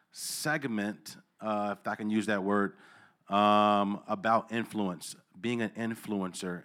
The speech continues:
and what an influencer is. There's gonna be one more. I apologize. I thought it was the last one, but, you know,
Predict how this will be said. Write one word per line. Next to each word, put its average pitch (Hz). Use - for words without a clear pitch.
and 92
what 107
an 104
influencer 104
is. 95
There's 101
gonna 185
be 135
one 127
more. 110
I 98
apologize. 98
I 113
thought 127
it 123
was 107
the 104
last 147
one, 147
but, -
you 359
know, 302